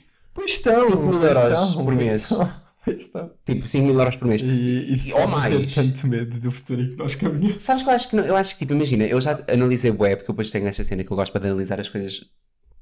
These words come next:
Speaker 2: pô,
Speaker 1: Sim.
Speaker 2: profundamente e ao pormenor.
Speaker 1: Sim.
Speaker 2: E eu acho, tipo, essas lives é uma cena bué natural de acontecer.
Speaker 1: Eu não acho mesmo.
Speaker 2: Eu acho que é bué, porque é assim, imagina,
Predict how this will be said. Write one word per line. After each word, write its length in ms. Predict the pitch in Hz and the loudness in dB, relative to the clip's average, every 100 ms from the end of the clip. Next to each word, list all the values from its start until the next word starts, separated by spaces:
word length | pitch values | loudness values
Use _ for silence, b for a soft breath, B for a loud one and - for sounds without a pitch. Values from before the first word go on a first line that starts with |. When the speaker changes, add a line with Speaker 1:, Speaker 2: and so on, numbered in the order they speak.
| - - - _ | -20 -20 -20 _
Speaker 2:
pô, 100 | 151 | 0
Speaker 1:
Sim. 140 | 143 127 | 0 0
Speaker 2:
profundamente 540 | 107 143 143 117 107 | -4 -2 0 2 0
e 20 | 113 | 0
ao 60 | |
pormenor. 480 | 107 107 101 101 120 | 0 0 0 -2 -6
Speaker 1:
Sim. 440 | - 123 113 117 - - | -2 -2 -2 -6 -14 -6
Speaker 2:
E 120 | 123 | 0
eu 160 | 151 147 | 2 4
acho, 280 | 131 135 - | 2 0 -4
tipo, 200 | 117 - | -6 -2
essas 320 | 147 151 156 120 | -2 0 -2 0
lives 340 | 110 107 - | 0 0 0
é 60 | 131 | 0
uma 100 | 131 | 2
cena 200 | 147 127 | 2 2
bué 220 | 131 127 | 2 2
natural 680 | 131 127 123 110 113 123 _ _ _ _ - | 0 -2 -2 -2 -6 -14 _ _ _ _ -10
de 100 | 123 151 | -4 -2
acontecer. 540 | 170 170 - 143 127 | -2 -2 0 0 2
Speaker 1:
Eu 80 | 175 | 2
não 280 | 233 226 196 | 4 4 4
acho 640 | 170 131 - 135 131 131 - - | 2 0 -4 0 0 0 -6 -4
mesmo. 640 | 143 143 156 127 131 127 139 | 0 2 2 2 2 2 2
Speaker 2:
Eu 80 | |
acho 200 | 160 165 | 2 0
que 80 | 165 | 0
é 40 | 143 | 2
bué, 160 | 139 | 2
porque 160 | - 151 | 0 0
é 40 | |
assim, 140 | 147 117 | 0 0
imagina, 280 | 117 104 | 0 -2